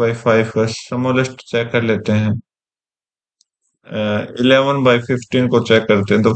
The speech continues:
फ़िफ़्टीन ज़ीरो वन, अ, फ़िफ़्टीन एट जा वन ट्वेंटी, फ़िफ़्टीन सेवन जा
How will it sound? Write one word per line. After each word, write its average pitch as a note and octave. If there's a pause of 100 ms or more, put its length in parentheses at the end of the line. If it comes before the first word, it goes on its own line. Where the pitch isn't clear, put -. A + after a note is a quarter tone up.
(100)
फ़िफ़्टीन C3+
ज़ीरो B2+
वन, B2 (440)
अ, G#2+
फ़िफ़्टीन B2 (1160)
एट C3 (120)
जा C3
वन A#2+
ट्वेंटी, A#2+
फ़िफ़्टीन B2
सेवन A#2
जा A#2